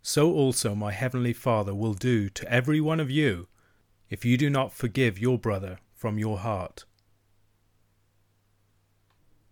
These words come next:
The second half of Matthew chapter eighteen is a passage dealing with the importance of reconciliation and forgiveness.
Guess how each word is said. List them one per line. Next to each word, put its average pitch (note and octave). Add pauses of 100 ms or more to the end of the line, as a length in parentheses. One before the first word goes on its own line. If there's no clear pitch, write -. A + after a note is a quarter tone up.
(140)
The B2+
second C3
half A#2
of A#2
Matthew A#2+
chapter A#2
eighteen G#2+
is G2
a -
passage C3
dealing C3
with A2+
the A2+
importance A#2+
of G#2
reconciliation A2+
and G2+
forgiveness. G#2